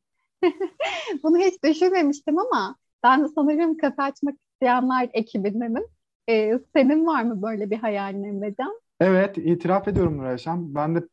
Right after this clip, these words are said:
Speaker 2: sahil kabas-, kasabasına yerleşmek isteyenlerdenim. Peki tekrar konumuza da dö-, dönecek olursak, iş dünyasında düzeltilmesi gereken, aksiyon alınması gereken, düzeltilmesi için çaba sar-,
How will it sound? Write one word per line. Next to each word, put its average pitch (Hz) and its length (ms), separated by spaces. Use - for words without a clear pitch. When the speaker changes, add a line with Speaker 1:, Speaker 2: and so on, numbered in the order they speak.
Speaker 2:
sahil 160 300
kabas-, 170 380
kasabasına 135 560
yerleşmek 120 420
isteyenlerdenim. 117 920
Peki 170 200
tekrar 175 340
konumuza 160 400
da 170 40
dö-, 160 300
dönecek 147 420
olursak, 151 400
iş - 300
dünyasında 170 680
düzeltilmesi 160 680
gereken, 127 560
aksiyon 135 360
alınması 160 440
gereken, 131 480
düzeltilmesi 160 680
için 170 220
çaba 165 260
sar-, 165 260